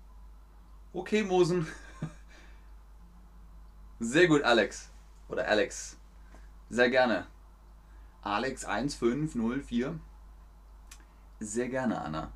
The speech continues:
Es ist mir immer ein Vergnügen. Sehr gerne, Ishak sechsunddreißig. Habt ihr noch Fragen?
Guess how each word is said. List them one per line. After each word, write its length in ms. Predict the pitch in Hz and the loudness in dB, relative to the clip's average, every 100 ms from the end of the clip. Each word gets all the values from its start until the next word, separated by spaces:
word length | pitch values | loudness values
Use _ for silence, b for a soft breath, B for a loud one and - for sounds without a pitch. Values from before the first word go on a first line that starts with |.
| - | -14
Es 220 | - - 131 | -12 -10 -8
ist 260 | - - | -10 -8
mir 220 | 127 117 113 | -4 -4 -4
immer 240 | 139 151 - | -2 -2 -2
ein 180 | 120 | -4
Vergnügen. 600 | 113 117 104 90 76 - - - - - - - - b b b b b | -4 -6 -6 -8 -10 -16 -18 -20 -20 -20 -20 -20 -20 b b b b b
Sehr 300 | 117 123 147 | -4 4 4
gerne, 260 | 151 147 143 | 6 4 4
Ishak 300 | 156 143 131 | 2 2 2
sechsunddreißig. 840 | 135 - 123 120 131 131 127 - - - - - - - - - b b b b b - | -2 -2 2 4 4 2 -4 -8 -18 -20 -20 -20 -20 -20 -20 -20 b b b b b -8
Habt 320 | 113 143 - | -4 -4 -4
ihr 100 | 123 | -4
noch 200 | 117 113 | -2 -4
Fragen? 1080 | - - - 85 98 113 135 - 80 - - | -6 -16 -14 -10 -8 -6 -6 -8 -12 -12 -16